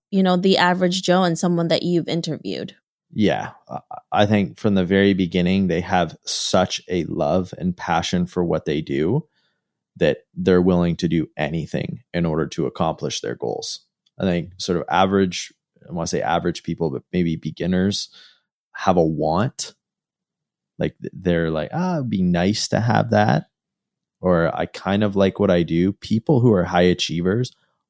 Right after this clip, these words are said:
Speaker 2: love what they do. They are
Speaker 1: Mm-hmm.
Speaker 2: super passionate. They would not give it up for <laughs> anything in the world, and they
Speaker 1: Mm-hmm.
Speaker 2: work tirelessly in order to keep growing as a person.
Speaker 1: Yeah. And I think there's a misconception that it just comes naturally to them, right? And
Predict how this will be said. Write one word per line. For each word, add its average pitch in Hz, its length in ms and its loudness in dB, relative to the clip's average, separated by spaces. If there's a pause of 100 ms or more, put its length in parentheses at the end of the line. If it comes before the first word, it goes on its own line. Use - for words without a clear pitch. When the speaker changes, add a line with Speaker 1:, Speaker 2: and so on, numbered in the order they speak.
(120)
Speaker 2:
love 87 360 4
what 85 180 -2
they 53 140 -4
do. - 120 -12 (440)
They 92 120 4
are 87 100 4
Speaker 1:
Mm-hmm. - 100 -4
Speaker 2:
super 95 560 -2
passionate. - 640 -2 (400)
They 95 460 4
would 92 460 -2
not 92 460 0
give 98 180 2
it 95 80 4
up - 160 6
for 101 140 6
<laughs> 120 140 8
anything 104 380 6
in 87 100 4
the 85 80 2
world, 85 320 2
and 80 120 -4
they 82 100 -4
Speaker 1:
Mm-hmm. 87 80 0
Speaker 2:
work 85 360 -2
tirelessly 85 720 4
in 82 80 -2
order 76 200 -2
to - 100 -16
keep - 360 -8 (180)
growing 71 440 0
as - 120 -12
a - 40 -16
person. - 420 -6 (380)
Speaker 1:
Yeah. 220 280 -6 (100)
And 233 180 4
I 226 120 4
think 247 260 0
there's 240 220 4
a 220 80 4
misconception 190 1000 0
that 160 400 2
it 175 120 2
just - 460 -2
comes 170 340 2
naturally 151 720 2
to - 140 -2
them, 151 340 0
right? 175 480 2
And 165 400 0